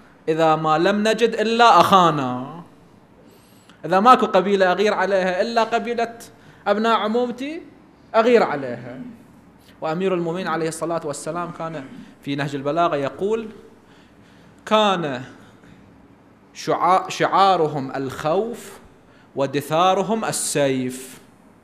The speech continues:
الشعار الثوب اللي لاصق بجسد الإنسان، مثل الفانيلة مثلا، هذا يسمى شعار لأنه يلتصق بشعر الإنسان، لذا يسمى الشعار.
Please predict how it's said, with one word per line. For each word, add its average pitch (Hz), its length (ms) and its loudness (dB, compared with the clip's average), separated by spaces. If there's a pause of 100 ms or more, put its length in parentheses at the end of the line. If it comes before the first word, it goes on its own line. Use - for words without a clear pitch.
(440)
الشعار 165 920 0 (260)
الثوب 170 540 -4
اللي 127 220 -8
لاصق 170 500 -2
بجسد 147 400 -4
الإنسان، 117 600 -10 (260)
مثل 151 160 -10
الفانيلة 131 520 -8
مثلا، 107 340 -16 (400)
هذا 156 140 -2
يسمى 165 360 -6
شعار 131 420 -4
لأنه 143 360 -8
يلتصق 139 460 -6
بشعر 151 380 -4
الإنسان، 120 600 -10 (760)
لذا 151 200 4
يسمى 170 440 0
الشعار. 113 640 -2